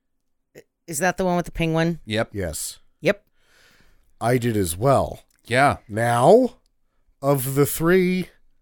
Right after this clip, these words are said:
Speaker 3: post-Burton,
Speaker 2: The
Speaker 3: is
Speaker 2: three
Speaker 3: this
Speaker 2: post-Burton.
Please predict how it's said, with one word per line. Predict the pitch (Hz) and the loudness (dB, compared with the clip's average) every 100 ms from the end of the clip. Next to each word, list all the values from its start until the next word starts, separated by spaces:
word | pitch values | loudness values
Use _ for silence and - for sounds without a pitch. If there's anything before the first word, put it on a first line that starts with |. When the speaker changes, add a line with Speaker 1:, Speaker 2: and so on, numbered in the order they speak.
| _ _ _ _ _ _ _ | _ _ _ _ _ _ _
Speaker 3:
post-Burton, | - 156 170 - - 147 190 185 139 110 107 - _ _ _ _ _ _ _ _ _ _ _ _ _ _ _ _ _ _ _ _ _ _ _ | -2 0 0 -4 -10 2 4 4 0 -2 -6 -10 _ _ _ _ _ _ _ _ _ _ _ _ _ _ _ _ _ _ _ _ _ _ _
Speaker 2:
The | 104 | -8
Speaker 3:
is | 143 | -6
Speaker 2:
three | 131 127 | 0 2
Speaker 3:
this | 180 | 4
Speaker 2:
post-Burton. | 123 127 - - 73 71 | 6 4 4 -8 -10 -14